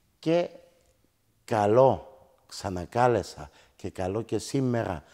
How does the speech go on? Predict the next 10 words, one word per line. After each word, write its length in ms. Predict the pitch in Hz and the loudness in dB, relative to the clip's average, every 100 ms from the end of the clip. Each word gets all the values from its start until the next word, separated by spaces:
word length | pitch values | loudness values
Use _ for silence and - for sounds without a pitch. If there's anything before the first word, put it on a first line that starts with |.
| - _ _ | -20 _ _
το 100 | 87 | -8
Γενικό 580 | 87 92 90 85 - | -4 -4 -4 -6 -2
Ελεκτή 460 | 120 113 90 - 127 | -2 -2 -6 -10 -10
της 200 | 120 117 | -10 -8
Δημοκρατίας, 1040 | 120 120 110 87 82 - 107 98 117 - _ _ _ _ _ _ _ _ _ | -4 -6 -6 -10 -8 -6 -4 -4 -8 -16 _ _ _ _ _ _ _ _ _
να 100 | 127 | 0
ερευνήσει 840 | 135 147 139 156 202 185 - 110 - | 4 4 4 4 2 2 -2 -6 -4
από 280 | 117 113 123 | -4 -2 -2
πού 220 | 147 131 | -2 -2
προήλθε 760 | 151 139 147 143 - 120 95 | 2 4 4 2 -4 -6 -6